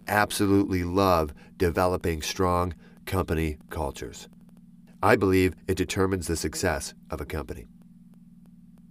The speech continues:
Before we get into today's topic, of course, I have to tell you to go to personality movement dot com and take your individual personality assessment today.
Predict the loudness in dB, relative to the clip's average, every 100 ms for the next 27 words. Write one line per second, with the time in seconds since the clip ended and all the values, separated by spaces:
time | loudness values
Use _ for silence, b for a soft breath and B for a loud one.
0 | -14 -4 2 6 6 6 4 4 2 2
1 | 2 2 4 4 2 2 2 4 0 0
2 | -6 4 4 6 2 2 0 2 2 4
3 | 4 2 0 0 -2 0 0 2 0 2
4 | 0 2 -4 -2 -4 -4 -6 -8 -8 -10
5 | -6 2 2 2 -4 -4 -2 -4 2 2
6 | 4 2 2 0 0 0 0 -2 -4 -4
7 | -4 -2 -6 -4 -2 0 -2